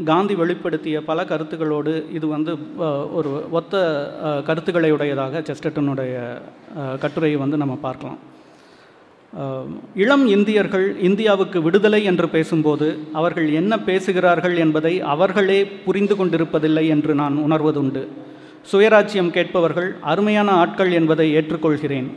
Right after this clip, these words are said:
பல இளம் லட்சியவாதிகள் அருமையான ஆட்கள்தாம். நமது அதிகாரிகளில் பலரும் முட்டாள்களாகவும் அடக்குமுறை புரிபவர்களாகவும் இருப்பார்கள் என்பதில் எனக்கு எந்த ஐயமும் இல்லை.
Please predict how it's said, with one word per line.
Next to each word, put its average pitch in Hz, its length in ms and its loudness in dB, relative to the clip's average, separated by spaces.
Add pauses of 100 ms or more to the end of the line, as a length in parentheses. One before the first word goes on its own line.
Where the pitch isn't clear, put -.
(320)
பல 190 340 4
இளம் 185 480 4
லட்சியவாதிகள் 165 880 2
அருமையான 175 600 2
ஆட்கள்தாம். 151 460 0 (640)
நமது 175 360 2
அதிகாரிகளில் 190 880 2
பலரும் 190 640 2
முட்டாள்களாகவும் 175 960 4 (120)
அடக்குமுறை 185 800 0
புரிபவர்களாகவும் 165 960 2 (360)
இருப்பார்கள் 180 560 2
என்பதில் 160 400 2
எனக்கு 156 340 0
எந்த 160 260 2
ஐயமும் 160 400 4
இல்லை. 139 320 0